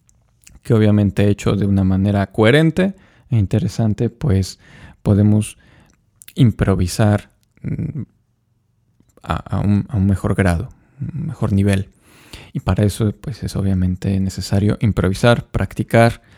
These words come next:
y, pues, de qué mejor manera que escuchando también a,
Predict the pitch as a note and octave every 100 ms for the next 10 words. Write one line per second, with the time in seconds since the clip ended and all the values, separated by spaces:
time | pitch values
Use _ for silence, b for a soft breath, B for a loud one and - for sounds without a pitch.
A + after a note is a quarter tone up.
0 | B B B - C3+ C3+ C#3 - - -
1 | _ _ _ _ - A2 G#2+ - A2+ A#2
2 | A2+ A2 A2 A2 A2 C#3+ - - G2 F#2
3 | - - - G#2+ G2+ G2+ F#2+ F#2+ G2+ G#2
4 | B B B B - G2+ F2+ F2 F2 F2
5 | E2+ D#2+